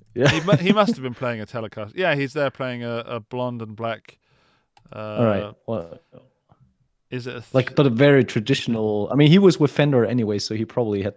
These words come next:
Speaker 1: had some, some decent tellies at his disposal.
Speaker 2: I would think
Speaker 1: But,
Speaker 2: so.
Speaker 1: um, yeah. That's funny. Uh, Michael said P R S should make a Silver Sky ukulele.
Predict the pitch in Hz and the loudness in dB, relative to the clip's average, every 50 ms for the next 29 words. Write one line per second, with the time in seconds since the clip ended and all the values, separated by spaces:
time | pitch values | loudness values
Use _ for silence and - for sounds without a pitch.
0 | _ - 110 107 - - - 101 98 98 - - - 92 - 107 104 - 101 95 | _ -10 -8 -8 -8 -6 -8 -8 -8 -8 -8 -8 -8 -6 -6 -6 -6 -4 -6 -6
1 | 95 - - - 101 95 98 95 92 92 - - - _ _ - - 113 95 110 | -6 -6 -6 -6 -4 -4 -4 -4 -4 -6 -10 -14 -18 _ _ -8 -6 -4 -4 -4
2 | 101 - - - - - - 110 107 98 98 101 95 - _ _ - - - - | -4 -4 -6 -8 -6 -2 0 0 0 0 -4 -6 -10 -12 _ _ -20 -20 -20 -20
3 | - - - - 143 135 113 - - - 98 98 98 95 92 98 - - 101 95 | -20 -20 -12 -8 -8 -8 -8 -8 -8 -4 -2 0 0 -2 -2 -4 -6 -4 -4 -2
4 | 92 92 90 90 87 - _ _ _ _ _ _ _ _ - 101 98 - - - | -2 -4 -4 -6 -8 -10 _ _ _ _ _ _ _ _ -12 -10 -10 -10 -10 -12
5 | _ _ _ _ _ _ _ _ _ - 156 - - 208 180 117 90 110 117 117 | _ _ _ _ _ _ _ _ _ -4 -4 0 2 2 2 2 2 4 4 4
6 | 110 - 113 120 139 156 - - 120 104 - - 107 101 98 - - - 123 117 | 2 2 2 2 2 2 2 2 0 0 0 0 -2 -2 -2 -4 -2 0 2 2
7 | 117 113 - - 117 - 110 113 110 - - 98 104 104 101 - - - - 135 | 2 2 0 -2 -4 -4 -2 -4 -4 -4 -4 -4 -4 -4 -4 -4 -6 -4 -2 0
8 | 123 113 110 - - - 107 104 - - - 117 107 110 139 143 139 - - 113 | 0 0 0 -2 -2 -2 -2 -2 -2 -4 -8 -10 -6 -6 -4 -6 -4 -4 -6 -4
9 | 117 135 160 170 151 110 - - - - | -2 -2 -4 -4 -4 -4 -6 -8 -12 -16